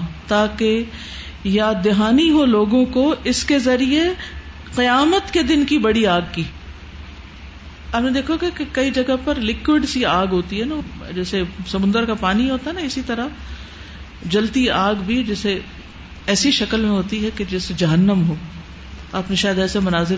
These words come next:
دیکھے ہوں ویڈیو میں یا انٹرنیٹ پہ، کہ جن کی طرف انسان نگاہ بھر کے بھی نہیں دیکھ سکتا۔ یعنی بعض جگہوں پر جیسے لاوا پھوٹتا ہے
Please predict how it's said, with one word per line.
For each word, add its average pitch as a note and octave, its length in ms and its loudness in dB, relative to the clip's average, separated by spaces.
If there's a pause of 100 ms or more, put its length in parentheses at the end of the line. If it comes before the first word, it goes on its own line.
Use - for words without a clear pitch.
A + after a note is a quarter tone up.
دیکھے F3+ 260 2
ہوں G3 160 4
ویڈیو F#3 300 0
میں G3+ 140 0
یا F#3+ 280 0 (560)
انٹرنیٹ F3 500 0
پہ، G#3+ 100 -4 (1300)
کہ - 80 -4
جن B3+ 340 2 (120)
کی A#3+ 80 -2
طرف A#3+ 280 0
انسان A#3 380 4
نگاہ A#3 240 4
بھر G#3+ 200 2
کے C4+ 120 2
بھی B3+ 120 2
نہیں A3+ 160 2
دیکھ E3 180 2
سکتا۔ - 320 -8 (1600)
یعنی F3 140 0
بعض F#3 260 2
جگہوں G3+ 240 2
پر G3 80 -2
جیسے F3+ 260 -2
لاوا F3 280 2 (680)
پھوٹتا G#3+ 420 2
ہے A3 120 -2